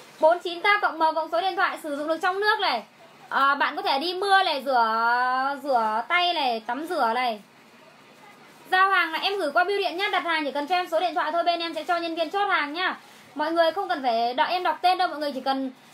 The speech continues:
số bốn chín K cộng màu cộng số điện thoại này. Chốt hàng cho Nguyễn Thị Dân nhá, không cần phải em đọc tên nhá, tại vì nhiều người bị ẩn comment ấy. Mọi người chỉ cần chốt hàng là bốn chín K cộng màu số điện thoại giúp em, bên em sẽ có phần mềm chốt hàng nhá. Phần mềm lọc số điện thoại để chốt hàng các tình yêu nhá.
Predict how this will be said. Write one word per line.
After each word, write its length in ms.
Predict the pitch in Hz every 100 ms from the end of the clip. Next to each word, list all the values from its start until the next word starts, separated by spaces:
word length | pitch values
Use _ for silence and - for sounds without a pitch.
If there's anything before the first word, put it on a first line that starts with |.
| -
số 520 | - - 294 294 311 311
bốn 260 | 302 311
chín 180 | 330 302
K 240 | 392 392
cộng 180 | 349 294
màu 160 | 294 285
cộng 160 | 285
số 100 | 311
điện 140 | 349 320
thoại 220 | 320 285
này. 180 | 285 233 - - -
Chốt 80 | 381
hàng 220 | 415 359
cho 80 | 359
Nguyễn 160 | 359 359
Thị 120 | 330
Dân 180 | 381 359
nhá, 180 | 415 392
không 120 | 403
cần 120 | 359 302
phải 100 | 285
em 120 | 359
đọc 120 | 339
tên 180 | 359 359
nhá, 80 | 381
tại 120 | 349
vì 140 | 285 285
nhiều 220 | 294 285
người 120 | 285
bị 80 | 285
ẩn 220 | 262 233
comment 340 | 302 349 349
ấy. 160 | 359 392 - - -
Mọi 60 | 285
người 100 | 294
chỉ 60 | 262
cần 160 | 269
chốt 140 | 370 370
hàng 180 | 320
là 80 | 277
bốn 180 | 262 269
chín 220 | 294 285
K 20 | 359 359
cộng 160 | 330 277
màu 260 | 277 269 269
số 80 |
điện 140 | 320 311
thoại 160 | 277
giúp 60 | 330
em, 200 | 349 330
bên 120 | 339
em 140 | 339 320
sẽ 80 | 285
có 100 | 285
phần 200 | 285 277
mềm 180 | 269
chốt 120 | 262 381
hàng 280 | 349 285
nhá. 220 | 320 370 - - - -
Phần 180 | 311 330
mềm 180 | 320
lọc 240 | 320 - - -
số 160 | - 339
điện 120 | 359
thoại 180 | 359 285
để 80 | 262
chốt 140 | 381
hàng 220 | 381 330 311
các 100 | 381
tình 120 | 330
yêu 160 | 370 359
nhá. 280 | 403 349